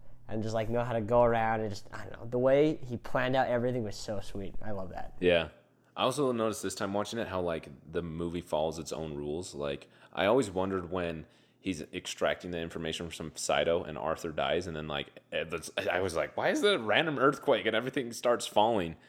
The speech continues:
Speaker 2: And when Arthur wakes up, he's like, "The dream's collapsing because he was the dreamer." So, like, his,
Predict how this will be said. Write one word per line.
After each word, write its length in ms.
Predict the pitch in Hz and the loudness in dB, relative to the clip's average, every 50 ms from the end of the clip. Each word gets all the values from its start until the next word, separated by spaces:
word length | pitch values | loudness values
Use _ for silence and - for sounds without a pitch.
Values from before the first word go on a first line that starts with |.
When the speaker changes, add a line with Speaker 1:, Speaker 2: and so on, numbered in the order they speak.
| - - - _ _ _ _ _ _ _ | -20 -20 -20 _ _ _ _ _ _ _
Speaker 2:
And 300 | - 92 95 92 90 69 | -2 0 0 0 0 -2
when 260 | 90 98 95 90 85 - - - | 0 0 0 0 -2 -4 0 2
Arthur 240 | 92 92 87 - | 2 2 2 2
wakes 200 | 85 90 87 - | -2 -2 -2 0
up, 120 | 95 85 - | -2 -4 -4
he's 120 | 82 73 | -2 -2
like, 160 | 82 80 76 | -2 -2 -2
"The 60 | - 80 | -4 -6
dream's 380 | 76 - 85 85 85 82 - | -4 -4 -4 -4 -4 -6 -10
collapsing 560 | - - - 73 80 82 78 - - 73 73 | -10 -4 -2 0 0 0 -2 -4 -10 -12 -10
because 360 | 73 - - - 73 71 - - | -10 -12 -8 -8 -8 -8 -8 -8
he 160 | - 82 80 | -6 -6 -6
was 200 | 76 78 73 76 | -4 -6 -6 -6
the 80 | 76 | -8
dreamer." 500 | 76 73 78 80 82 78 76 65 55 - - _ _ _ _ _ _ _ _ _ _ _ | -6 -4 -4 -4 -4 -4 -6 -8 -10 -12 -16 _ _ _ _ _ _ _ _ _ _ _
So, 160 | - - 85 | -4 -2 2
like, 220 | 78 78 69 - - | 4 4 2 2 0
his, 240 | - 85 78 76 | -4 -6 -6 -6